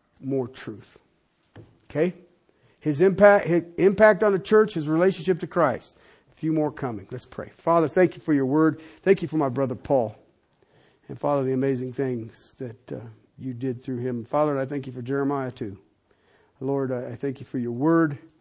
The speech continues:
Its power in the souls of men and women. Father, the ability to perfect the soul. Father, its ability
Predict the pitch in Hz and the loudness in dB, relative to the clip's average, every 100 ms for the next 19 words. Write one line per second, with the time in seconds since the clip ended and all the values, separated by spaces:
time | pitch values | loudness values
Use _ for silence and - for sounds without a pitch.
0 | _ - _ - - 143 147 135 127 110 | _ -20 _ -20 -4 0 0 0 -4 -8
1 | 101 - 147 147 127 117 110 _ _ _ | -10 -4 -2 -2 -4 -8 -14 _ _ _
2 | _ _ _ 135 151 143 131 165 175 165 | _ _ _ -2 0 0 0 2 2 0
3 | - - _ _ _ 147 147 135 120 113 | -4 -18 _ _ _ -4 -4 -4 -8 -10
4 | 123 120 120 117 127 170 165 151 139 - | -14 -12 -12 -4 2 4 4 4 2 -2
5 | - _ _ _ - 139 143 - 196 196 | -16 _ _ _ -12 -10 -6 4 4 4
6 | 151 - 180 180 185 156 - _ _ _ | -8 -2 2 2 2 -4 -16 _ _ _
7 | _ - 165 156 151 151 139 113 160 175 | _ -2 0 2 0 0 -4 -2 2 4
8 | 160 151 139 110 | 4 4 2 0